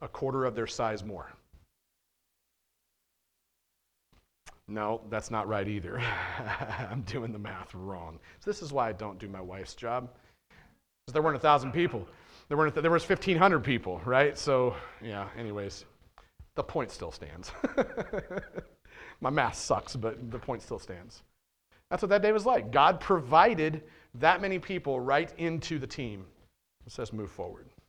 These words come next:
How do you apply this? Next question. What do we need to believe about God? What would God call us to do with this new information? Again, when we read this, what we see is God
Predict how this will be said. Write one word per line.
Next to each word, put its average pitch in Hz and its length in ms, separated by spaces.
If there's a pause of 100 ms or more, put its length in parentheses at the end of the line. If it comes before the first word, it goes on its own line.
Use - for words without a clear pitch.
(720)
How 151 100
do 165 60
you 165 80
apply 127 380
this? - 480 (600)
Next 101 160
question. 127 460 (720)
What 135 180
do 135 60
we 139 80
need 147 140
to 139 60
believe 143 220
about 143 300
God? 143 440 (360)
What 117 100
would 131 120
God 143 280
call 156 200
us 156 120
to - 80
do 143 300
with 151 140
this 151 200
new 147 160
information? 143 800 (2750)
Again, 131 300 (160)
when 123 280
we 151 120
read 185 360
this, 160 240
what 160 120
we 156 100
see 202 360
is 143 140
God 151 540